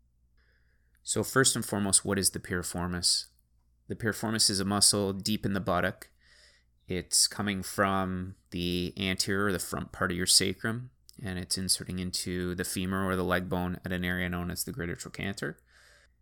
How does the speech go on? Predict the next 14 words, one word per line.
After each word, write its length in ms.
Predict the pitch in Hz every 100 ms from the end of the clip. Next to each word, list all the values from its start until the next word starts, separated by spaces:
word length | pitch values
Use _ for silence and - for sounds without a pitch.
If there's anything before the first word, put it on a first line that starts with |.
| _ _ _
And 120 | 98
this 200 | 117 -
muscle 260 | 123 - 113
is 220 | - 98
one 340 | 101 117 117 113
of 320 | 90 98 101
many 440 | 101 104 101 95
deep 400 | 95 95 95 - - _ -
hip 200 | - 95
external 400 | 85 - 98 92
rotators 600 | 87 90 - 90 87 -
that 140 | - -
we 120 | 92
have 540 | - 95 95 90 92